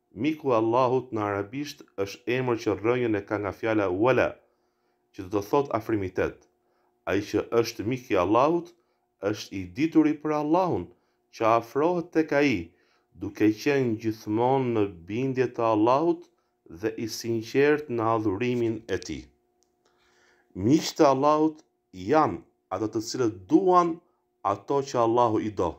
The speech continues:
dhe urrejnë ato që Allahu i urren. Profeti, lavdërimet dhe paqja e Allahut qofshin mbi të, ka thënë: "Prej nyjeve më të forta të besimit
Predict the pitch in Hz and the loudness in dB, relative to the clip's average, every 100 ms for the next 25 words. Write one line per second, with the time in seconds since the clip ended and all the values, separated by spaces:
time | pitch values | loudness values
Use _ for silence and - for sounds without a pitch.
0 | _ _ _ _ _ - 92 107 120 131 | _ _ _ _ _ -8 2 6 6 6
1 | 196 160 92 _ _ _ - 95 95 - | 4 2 -2 _ _ _ -10 -10 -8 -6
2 | 117 113 110 98 98 113 123 131 147 156 | -6 -4 -4 -2 2 2 4 2 2 4
3 | 180 101 82 _ _ _ _ _ _ _ | 4 2 -6 _ _ _ _ _ _ _
4 | _ - 104 - 170 170 147 135 131 120 | _ -4 -4 2 0 2 0 0 -2 0
5 | 113 160 165 135 123 123 135 135 127 117 | 2 4 2 2 -2 0 -2 0 -2 0
6 | 131 127 113 - 123 123 113 110 120 110 | 4 2 0 -6 -10 -8 -6 -4 -4 -4
7 | 92 95 76 76 _ _ _ _ _ _ | -6 -6 -8 -12 _ _ _ _ _ _
8 | _ _ 101 95 87 90 143 147 127 110 | _ _ 0 0 0 0 0 2 2 2
9 | 110 110 127 117 - 113 110 107 101 104 | 0 0 -4 -6 -2 -2 0 0 -2 -2
10 | 101 143 170 196 | -2 -2 -2 -2